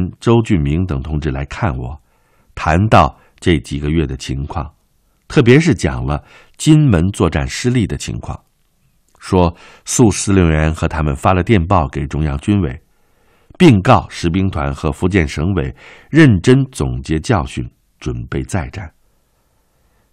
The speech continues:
他们走了以后，我就去粟裕处报告已经出院归队，并请示工作。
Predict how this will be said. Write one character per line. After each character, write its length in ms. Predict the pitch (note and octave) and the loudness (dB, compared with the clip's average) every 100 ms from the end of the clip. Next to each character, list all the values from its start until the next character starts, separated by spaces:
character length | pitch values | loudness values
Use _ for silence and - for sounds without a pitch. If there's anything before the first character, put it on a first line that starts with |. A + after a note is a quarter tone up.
| _ | _
他 120 | F2 | -2
们 100 | F2 | -2
走 140 | E2 D2 | 0 0
了 120 | D#2 | 0
以 60 | |
后， 320 | D2+ E2+ D2+ - _ _ - | 0 0 0 -4 _ _ -6
我 100 | D2 | -2
就 140 | D#2 | -2
去 280 | - D#2+ D2 | 0 0 0
粟 300 | - - F#2+ | -2 0 0
裕 180 | F2+ D2 | 2 -2
处 160 | - D#2 C2 _ | -2 -4 -4 _
报 180 | G#2 E2 | 2 2
告 200 | D#2 C#2+ | 2 -4
已 140 | A1 C#2 | -4 -4
经 200 | D2 C2+ | -4 -6
出 200 | - E2+ | -4 -2
院 160 | E2+ C2 | 0 -2
归 220 | - G2 | -2 0
队， 260 | A2 E2 - _ - | 2 2 0 _ -6
并 180 | F#2 B1+ | -6 -6
请 260 | - - B1+ | -8 -10 -10
示 140 | - | -10
工 180 | - D2 C#2+ | -8 -6 -6
作。 220 | C2+ | -10